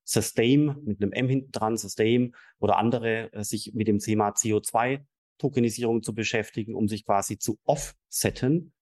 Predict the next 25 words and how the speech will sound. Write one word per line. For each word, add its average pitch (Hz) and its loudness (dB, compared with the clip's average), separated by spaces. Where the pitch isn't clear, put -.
um 123 6
in 110 6
seinen 104 2
Jahresabschluss 107 0
reinzuschreiben, 117 0
dass 101 -4
er 101 -2
alles 117 -2
dafür 120 -2
tut, 113 -2
äh, 107 2
die 104 2
C 107 0
O - 6
zwei 98 0
Belastung 110 -4
zu 104 -4
neutralisieren. 104 0
Das - -10
sind 110 -6
auch - 0
Dinge, 104 2
die 104 -10
Blockchain-artig - -4
sind. 90 -2